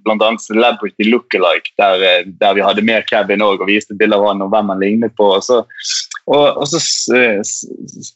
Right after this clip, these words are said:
fikk jo faktisk, selv om det, Ke-, selv om Massimo skal ha nittini prosent av den credden der, med, så,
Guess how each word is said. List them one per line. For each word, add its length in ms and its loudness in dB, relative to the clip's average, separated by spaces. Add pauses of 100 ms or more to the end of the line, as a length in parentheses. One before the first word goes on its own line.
fikk 180 -2 (100)
jo 80 2 (120)
faktisk, 540 -4 (100)
selv 280 2
om 80 2
det, 60 -2 (140)
Ke-, 300 0
selv 160 0
om 100 2
Massimo 400 0
skal 140 0
ha 140 4 (280)
nittini 580 0 (120)
prosent 400 -2
av 80 2
den 140 -2
credden 320 0
der, 140 0 (600)
med, 180 4 (140)
så, 320 2